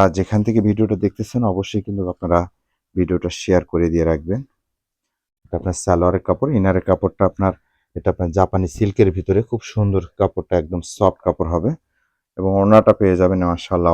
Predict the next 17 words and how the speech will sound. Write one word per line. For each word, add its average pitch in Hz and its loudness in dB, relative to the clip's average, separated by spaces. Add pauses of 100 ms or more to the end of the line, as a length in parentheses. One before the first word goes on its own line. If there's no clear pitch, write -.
অনেক 87 -2
সুন্দর, 90 -2 (840)
একদম 82 -10
বড় 87 4
একটা 82 -8
ওড়না। 85 -2 (1500)
দেখেন 73 -10 (160)
কত 95 -4 (180)
সুন্দর, 104 0
এটা 73 -4
কিন্তু 85 -8
আপনার 87 -4
একদম, 85 -8 (520)
আহ, 85 -2 (720)
সাইডের 80 -6
যে 82 -6 (160)
কাটওয়ার্কগুলো 82 2